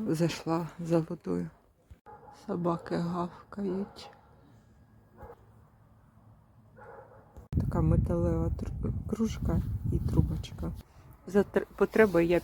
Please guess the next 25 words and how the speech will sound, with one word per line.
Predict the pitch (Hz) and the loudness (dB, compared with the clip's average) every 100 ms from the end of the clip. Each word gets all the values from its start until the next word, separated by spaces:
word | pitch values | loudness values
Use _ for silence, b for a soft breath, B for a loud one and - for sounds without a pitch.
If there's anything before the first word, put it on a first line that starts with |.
| - | 0
підігріваю | 175 165 180 185 185 170 156 160 | 0 2 2 2 2 2 0 -2
воду, | 175 214 220 175 185 - - - - | 0 2 2 0 -6 -12 -18 -12 -6
е, | - 160 | -2 0
використовую | 170 - 180 175 - 196 185 180 170 165 | 0 0 0 0 -2 0 2 4 4 2
спиртові | - 180 175 - 165 165 | -4 -4 -2 -2 -2 -2
таблетки. | - 160 151 151 - - 156 - - - - - - - - B B B B | -6 -6 -4 -4 -8 -12 -12 -14 -20 -20 -20 -20 -20 -20 -18 B B B B
Якщо | 196 180 - | -2 0 0
там | 170 170 160 | 0 0 -2
сто | - - 170 | -2 2 4
двадцять | 165 - 147 160 180 - 170 | 4 -2 0 6 6 4 -6
грам, | 175 190 190 196 - | 0 2 2 0 -2
то | 156 151 | -2 -2
можна | 151 170 170 165 160 - B B - | 0 -2 0 -2 -2 -4 B B -8
четверту | - 185 196 208 208 180 | 0 2 8 6 6 -4
частину, | - 180 170 - 175 170 | -8 -8 -8 -4 -2 0
або | 156 156 165 160 | 0 0 0 0
якщо | 156 - 160 | 0 -4 -6
треба | - 156 151 | -2 -2 0
тепліше, | - 156 156 160 - | -4 -4 -2 -2 0
д-, | 151 - - - | -4 -4 -8 -2
одну | - 151 160 156 | 0 2 4 4
другу | 147 170 185 170 | 6 6 6 4
таблетки | 165 156 156 160 - - | 0 0 2 2 0 -6
мені | 156 151 151 | -4 -2 -2
вистачає. | 151 - - 151 - 147 151 | -4 -6 -10 -10 -6 -4 -4